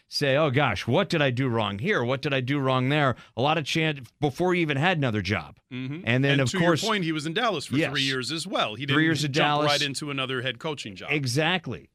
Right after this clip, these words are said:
Speaker 1: But, but for a while, he was doing nothing outside of cleaning his office, maybe going through
Speaker 2: <laughs>
Speaker 1: stuff, saying, "Wow, hey, here's the game plan for this game. You know what? I could have done this, could have done that." And I think that w-, that's very important for him coming in here. And,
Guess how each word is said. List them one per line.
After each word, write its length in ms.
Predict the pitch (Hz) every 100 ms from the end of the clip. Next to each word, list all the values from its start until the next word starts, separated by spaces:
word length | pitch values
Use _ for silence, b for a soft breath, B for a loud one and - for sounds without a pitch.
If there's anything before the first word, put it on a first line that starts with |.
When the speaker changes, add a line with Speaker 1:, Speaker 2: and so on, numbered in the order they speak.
| _ -
Speaker 1:
But, 200 | 139 123 127 131
but 160 | 139
for 120 | -
a 40 | 143
while, 180 | 208 202
he 80 |
was 140 | 151 123
doing 260 | 170 160
nothing 440 | 143 214 277 160 - _
outside 280 | 117 110 147
of 60 | 127
cleaning 280 | 170 180
his 160 | 160 143
office, 400 | 175 190 202 156
maybe 160 | 143 127
going 300 | 139 160 147
through 140 | 160
Speaker 2:
<laughs> 20 |
Speaker 1:
stuff, 300 | 135 170 170
saying, 280 | - 143 117 B B -
"Wow, 240 | 139 151
hey, 240 | 143 170 131
here's 220 | 147 147
the 60 | 139
game 220 | 151 156
plan 200 | 165 151
for 100 | 123
this 200 | 127 165
game. 220 | - 110 110
You 60 |
know 140 | 127 147
what? 100 | 143
I 60 | 120
could 140 | 143
have 80 | 127
done 160 | 139 135
this, 160 | 135
could 140 | - 139
have 80 |
done 180 | 131 131
that." 280 | 143 139 113 B B B
And 100 | 127
I 40 | 135
think 180 | 156 131
that 300 | 151 147 - b b
w-, 260 | 117 139 131
that's 260 | 135 147 110
very 300 | 110 135 127
important 520 | 110 - 113 80 78 _ _
for 220 | 127 123
him 320 | 113 98 92 b b -
coming 300 | 120 113 110
in 120 | 101
here. 400 | 107 107 92 85 b b
And, 400 | 107 113 107 101